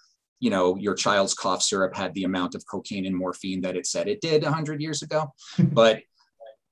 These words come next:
Speaker 1: over time, what they realized is, yeah, pharmaceutical companies are gonna try and get away with things. So the big change came in the early nineteen sixties, right after thalidomide. And thalidomide was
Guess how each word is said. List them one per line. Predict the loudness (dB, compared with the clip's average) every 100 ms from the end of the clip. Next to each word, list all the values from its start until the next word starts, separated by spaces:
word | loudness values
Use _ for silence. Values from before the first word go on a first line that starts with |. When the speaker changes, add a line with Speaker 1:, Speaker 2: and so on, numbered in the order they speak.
| _ _ _ 4
Speaker 1:
over | 6 6 2
time, | 0 0 2 6 6
what | 6
they | 4
realized | 4 2 4 4 4 2 2
is, | 2 4 0 0
yeah, | 0 0
pharmaceutical | 0 2 2 0 0 -2
companies | -2 -4 0 2 2
are |
gonna | 2 0
try | 0 2
and | 2
get | 4
away | 2 2 2
with | 2 0
things. | -6 -6 -4 -6 -6 -8
So | -2 0 2 0 -2 -8 -20 -20 _
the | 0 0 -2 _
big | 4 4 2
change | 2 6 8 8 6
came | 2 6 6
in | 4 0 -2
the | -2 -2 0
early | 2 4
nineteen | 2 0 -4 -4
sixties, | -2 -2 -4 -4 -4
right | -2 -2
after | -2 -2 -6
thalidomide. | -10 -8 -4 0 0 0 -2 -6 -8 -14 _ _ _ _ _
And | -6 -4 -2
thalidomide | 2 6 8 8 8
was | 6 4 4